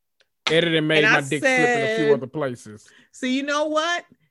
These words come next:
Speaker 2: It's gonna be all fun and games till Carlos King treats you like, gave you a Shawnee O'Neal and said, 'Thank you for your services.'"
Speaker 1: Right.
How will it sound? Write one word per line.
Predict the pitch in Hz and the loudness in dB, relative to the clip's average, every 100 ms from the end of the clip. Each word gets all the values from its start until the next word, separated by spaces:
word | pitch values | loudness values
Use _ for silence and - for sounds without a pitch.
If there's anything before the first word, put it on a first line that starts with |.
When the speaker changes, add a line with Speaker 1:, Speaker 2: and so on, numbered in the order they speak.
| - | -8
Speaker 2:
It's | 254 | -6
gonna | 285 277 | -6 -4
be | 277 | -2
all | 311 | -2
fun | 320 294 | -4 -4
and | 277 | -2
games | 294 277 269 | -2 -2 -6
till | 269 | -8
Carlos | - 269 269 262 269 | -4 -2 2 0 0
King | - 330 285 233 220 - - | -4 -4 -4 -6 -8 -14 -8
treats | 302 262 - | -6 -6 -6
you | 269 254 | -8 -4
like, | 226 214 _ _ _ _ | -4 -6 _ _ _ _
gave | 226 247 240 | 2 2 2
you | 233 | -2
a | |
Shawnee | 196 - 269 240 | -2 -2 -2 -2
O'Neal | 233 254 254 | -4 -4 -4
and | 214 | -2
said, | 214 190 | -2 -4
'Thank | - 214 214 | -4 -6 -6
you | 175 | -10
for | - | -8
your | 175 165 | -6 -6
services.'" | - 190 160 151 147 139 - _ _ _ 277 | -4 -4 -4 -8 -8 -10 -12 _ _ _ -12
Speaker 1:
Right. | 147 135 156 151 139 123 | -10 -4 0 0 -2 -8